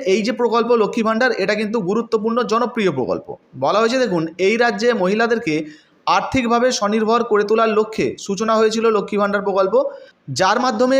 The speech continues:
বাংলার মা বোনেদের হাতে মাস গেলে অর্থ সাহায্য তুলে দেওয়া হয় এই প্রকল্পের মাধ্যমে। এবার এই প্রকল্পেই আবারও টাকা বাড়ানো হতে পারে, এমনই নতুন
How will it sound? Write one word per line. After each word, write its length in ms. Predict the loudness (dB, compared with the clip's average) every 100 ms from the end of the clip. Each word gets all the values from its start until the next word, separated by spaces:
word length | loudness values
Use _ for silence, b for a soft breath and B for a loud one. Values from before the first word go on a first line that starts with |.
| 2
বাংলার 320 | 0 0 0 2
মা 80 | 2 2
বোনেদের 320 | 0 2 2 0
হাতে 220 | 0 0 0 -6 -4 0
মাস 200 | 0 0 0
গেলে 180 | 2 2 2 0
অর্থ 140 | 0 0 0
সাহায্য 240 | 0 0 0
তুলে 160 | 2 2
দেওয়া 180 | 2 2
হয় 140 | 2 0 0
এই 80 | -2 0
প্রকল্পের 380 | 0 2 2 2
মাধ্যমে। 320 | 0 -4 -8 -12 -2 2
এবার 200 | 4 2 2 2
এই 80 | 2
প্রকল্পেই 480 | 2 2 2 4 2 2 0 2
আবারও 240 | 2 2 0
টাকা 140 | 0 2
বাড়ানো 200 | 2 2 2
হতে 140 | 2 2
পারে, 140 | 2 0 -2 0
এমনই 280 | 2 4 4
নতুন 160 | 2 2